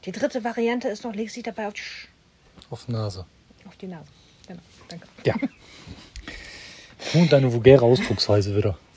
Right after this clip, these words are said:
Speaker 1: Entschuldigung.
Speaker 2: Ja,
Speaker 1: Ich
Speaker 2: ehrlich.
Speaker 1: bin Ghetto-Kind, ich komme aus Duisburg. Ich darf so reden.
Speaker 2: Darf ich das dann auch?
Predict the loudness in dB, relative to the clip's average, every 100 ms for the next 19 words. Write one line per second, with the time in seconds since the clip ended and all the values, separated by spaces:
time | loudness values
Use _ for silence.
0 | -10 -10 -8 -10 -12 -20 -20 -14 -8 -4
1 | 0 2 4 4 2 0 -2 -2 -4 -4
2 | -4 -4 -2 -4 -4 -2 -2 -4 -18 -18
3 | -16 -12 -10 -4 0 2 2 2 -2 -4
4 | -10 -12 -14 -10 -10 -10 -16 -20 -20 -20
5 | -20 -20 -20 -20 -20 -20 -20 _ _ _
6 | _ 2 4 2 0 -2 -2 -2 0 0
7 | -2